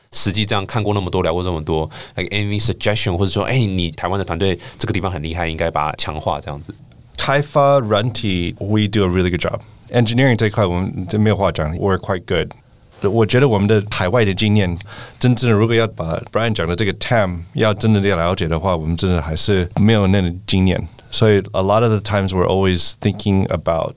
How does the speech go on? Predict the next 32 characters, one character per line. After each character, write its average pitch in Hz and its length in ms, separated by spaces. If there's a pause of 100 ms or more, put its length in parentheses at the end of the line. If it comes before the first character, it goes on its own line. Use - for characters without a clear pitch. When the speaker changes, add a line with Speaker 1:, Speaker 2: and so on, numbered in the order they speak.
(500)
Speaker 2:
我 95 120
怎 87 160
么 85 80
去 92 460
service - 640 (240)
我 101 100
懂 101 260
的 82 120
这 95 120
个 82 120
客 85 180
户。 87 160 (280)
Engineer， 123 420
你 92 120
要 110 180
在 110 240
开 113 220
发 117 140
你 87 120
的 90 80
软 87 200
体 104 80
的 90 100
话， 92 200 (180)
either 131 240
你 92 120
是 95 100
在 104 120 (140)
copy 107 260
别 82 140
人 85 160
的， 78 80